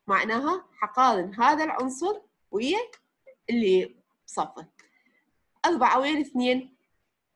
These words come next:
أربعة أقل، أكبر من الاثنين، فإذا ماكو تغيير. حصل هنا أربعة ويا الثمانية، ثمانية أكبر من الأربعة، أيضًا ماكو تغيير. الثمانية ويا العشرة، عشرة أكبر من الثمانية،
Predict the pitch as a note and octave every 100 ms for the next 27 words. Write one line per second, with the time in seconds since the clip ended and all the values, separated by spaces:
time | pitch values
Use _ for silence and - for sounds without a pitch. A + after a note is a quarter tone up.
0 | _ _ _ _ _ _ - B3+ G#3+ A#3+
1 | - - C#4+ C4 - C4 B3 G3+ G#3 G#3+
2 | G3 A3+ E4 F#4+ C4+ G3 F#3 A3 E3 D#3
3 | D3+ F#3 _ _ _ _ _ _ _ B3+
4 | - C5 D4 B3 - C#4 A#3 G3 A#3 A#3+
5 | A#3 A3+ - G#3 G3+ G#3+ D4+ D4 - C4
6 | B3 A#3 A3 A#3 A#3 A3 A3 G#3+ A3 G#3
7 | G#3 A3+ - G#3+ F#3 F#3 F#3 F#3 G3 E3+
8 | D#3+ D#3 F3+ _ _ _ - _ _ _
9 | A3+ A#3 B3+ C4+ B3 A3+ G#3 A3+ B3+ B3+
10 | A#3+ - B3 - G#3+ A3+ - _ _ _
11 | - A3+ - A#3 C#4+ - A#3+ A3 A3 G#3+
12 | G#3 G#3 G3+ G3+ G3 G3+ A#3+ C4